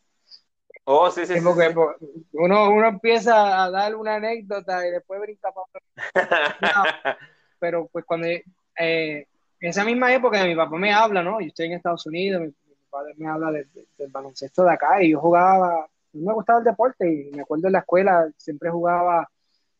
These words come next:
Speaker 2: se jugaba baloncesto, se jugaba flag football, eh, jugábamos pelota, jugábamos softball.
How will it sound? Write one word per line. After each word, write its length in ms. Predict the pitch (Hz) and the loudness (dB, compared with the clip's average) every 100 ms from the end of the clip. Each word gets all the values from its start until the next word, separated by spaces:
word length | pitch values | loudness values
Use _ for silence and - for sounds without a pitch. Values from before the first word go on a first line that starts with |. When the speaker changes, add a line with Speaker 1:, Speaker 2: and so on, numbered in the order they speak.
| 156 - | -20 -14
Speaker 2:
se 100 | 147 | -6
jugaba 260 | 147 156 | 2 4
baloncesto, 720 | 165 160 147 151 180 180 180 | 4 2 0 2 4 4 0
se 140 | 160 147 | -4 -6
jugaba 440 | 151 147 147 160 | -6 -4 -2 -2
flag 220 | - 156 156 | -2 -6 -6
football, 720 | - 180 170 170 165 151 147 147 | -8 -8 -2 2 4 2 -6 -10
eh, 220 | 143 135 139 | -12 -14 _
jugábamos 540 | 147 143 156 170 160 - | -6 0 0 0 -4 -4
pelota, 640 | 151 156 185 180 170 156 | -2 2 4 2 0 -4
jugábamos 440 | 143 143 151 165 - | -4 -12 -10 -10 -8
softball. 560 | 165 _ 170 185 170 | -14 _ 2 2 2